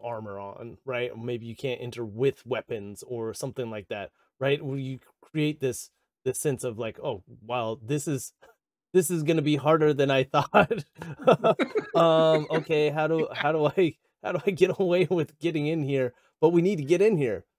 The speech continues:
Speaker 1: right? It's, it's,
Speaker 2: Right,
Speaker 1: uh,
Speaker 2: of
Speaker 1: it's
Speaker 2: course.
Speaker 1: critical, right? Um, and, and even, even those things like, you know, and I, I would, uh, I do have some, you know, ideas of things that,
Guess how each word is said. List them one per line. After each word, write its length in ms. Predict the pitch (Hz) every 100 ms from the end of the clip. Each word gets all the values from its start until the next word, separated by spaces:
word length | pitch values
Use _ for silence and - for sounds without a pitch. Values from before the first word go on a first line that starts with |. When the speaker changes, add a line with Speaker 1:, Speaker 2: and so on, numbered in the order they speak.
| -
Speaker 1:
right? 220 | 135 160
It's, 280 | 147 127 151
it's, 300 | 156 117 -
Speaker 2:
Right, 20 |
Speaker 1:
uh, 100 | 147 139 -
Speaker 2:
of 60 |
Speaker 1:
it's 140 | 113 415
Speaker 2:
course. 300 | 427 202 208
Speaker 1:
critical, 260 | 120 104 _ _ _ -
right? 280 | 135 147 - _ _ _ _ _ _ _ _ _ 165
Um, 320 | 143 135 127
and, 180 | 151 160
and 260 | - 180 - 175
even, 360 | 190 214 165 _ _ -
even 200 | 175 196
those 200 | 156 139
things 260 | 147 147 120
like, 280 | 110 - -
you 160 | 131 127
know, 140 | 117
and 300 | 113 131 107 -
I, 200 | 113 104
I 100 | 110
would, 180 | 117 113 _ _ _ _ _ _ -
uh, 540 | 113 110 107 107 101 98 -
I 80 | 123
do 200 | 113 135
have 280 | 135 123 104 _ _ _ _ _
some, 340 | - 127 120 - - -
you 100 | 127
know, 80 | 113
ideas 480 | 120 120 120 123 110
of 140 | 101 - - -
things 200 | 135 113
that, 180 | 113